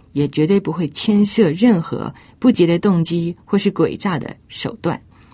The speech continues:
相反的呢，他提到，我们这些服事主的人是经过神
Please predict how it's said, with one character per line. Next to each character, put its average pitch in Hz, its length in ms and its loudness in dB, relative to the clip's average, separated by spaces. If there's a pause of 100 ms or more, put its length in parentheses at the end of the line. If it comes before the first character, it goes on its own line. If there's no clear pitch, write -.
(160)
相 220 240 2
反 - 200 0
的 - 100 -10
呢， - 180 -12 (180)
他 160 140 -10
提 - 220 -12
到， - 220 -6 (360)
我 160 140 -2
们 156 140 0
这 269 140 4
些 254 180 2
服 170 220 -2
事 196 180 0
主 - 180 -6
的 139 100 -4
人 - 260 -10 (260)
是 226 200 0
经 269 320 6
过 240 200 4
神 147 460 -2